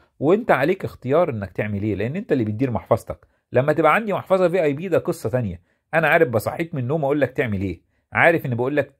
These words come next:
تدير إزاي، تبيع إيه، تشتري إيه، تخزن فين، تكتتب في إيه، تخش الاكتتاب ده ولا ما تخشش، تبيع هنا ولا ما تبيعش، لأن في اتصال مباشر. إنما ما أجيش أقول: "خد عملة كذا يا جماعة، عملة كذا فيها اتجاه جيد".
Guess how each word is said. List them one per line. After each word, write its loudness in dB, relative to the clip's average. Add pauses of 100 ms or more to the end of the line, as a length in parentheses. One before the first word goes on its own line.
(160)
تدير -2
إزاي، 2
تبيع -2
إيه، -2
تشتري -4
إيه، -4
تخزن 0
فين، -2
تكتتب 0
في -12
إيه، 0 (460)
تخش 0
الاكتتاب 0
ده 6
ولا 4
ما -4
تخشش، -6
تبيع -4
هنا -4
ولا 2
ما -2
تبيعش، 2 (260)
لأن 0
في -4
اتصال 0
مباشر. 0 (340)
إنما 2
ما 0
أجيش -2
أقول: 0
"خد 2
عملة 0 (120)
كذا 4
يا 2
جماعة، 0
عملة -4
كذا 4
فيها 2
اتجاه -2
جيد". 0